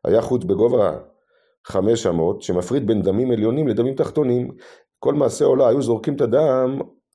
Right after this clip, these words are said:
מחציו אל המזבח למטה, ומעשה, ואת העולה מחציו אל המזבח למעלה. אומרת הגמרא, שאלה, וניטיב אחת שהיא שתיים למטה כמעשה עולה, ושתיים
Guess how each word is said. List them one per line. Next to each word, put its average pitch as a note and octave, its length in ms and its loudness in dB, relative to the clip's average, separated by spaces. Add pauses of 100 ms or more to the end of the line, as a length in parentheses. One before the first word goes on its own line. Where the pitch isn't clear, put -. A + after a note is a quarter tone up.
(420)
מחציו A2+ 460 4
אל C3 60 4
המזבח A#2 500 2
למטה, G2 520 2
ומעשה, F2 440 2
ואת F#2 360 2
העולה B2+ 340 4
מחציו B2+ 420 2
אל C3 60 2
המזבח A2 440 0
למעלה. G2 460 2 (580)
אומרת D3+ 220 2
הגמרא, F#2+ 680 2 (320)
שאלה, C3+ 500 4
וניטיב C3 340 0
אחת B2+ 260 2
שהיא B2 140 0
שתיים B2+ 320 2
למטה A2+ 520 2
כמעשה G#2 540 2
עולה, E2+ 380 4 (200)
ושתיים G2+ 500 0